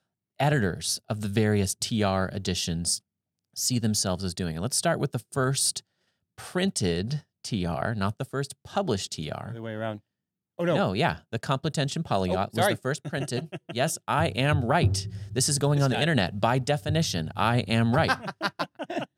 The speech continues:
Speaker 1: What, what did the Catholic editors of the Complutensian Polyglot, meaning that's more than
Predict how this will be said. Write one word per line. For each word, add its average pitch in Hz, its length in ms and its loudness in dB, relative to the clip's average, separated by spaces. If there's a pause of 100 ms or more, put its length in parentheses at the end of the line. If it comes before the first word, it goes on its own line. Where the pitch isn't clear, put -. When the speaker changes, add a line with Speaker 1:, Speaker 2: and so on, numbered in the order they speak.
(600)
Speaker 1:
What, 143 500 -2
what 131 380 0
did 120 360 0
the 110 440 4 (200)
Catholic - 600 -4 (180)
editors - 540 -2 (180)
of 101 200 0
the 101 80 -4
Complutensian 110 960 -2
Polyglot, 104 840 -2
meaning 87 300 -4
that's - 340 -6 (260)
more 123 300 2
than 104 380 2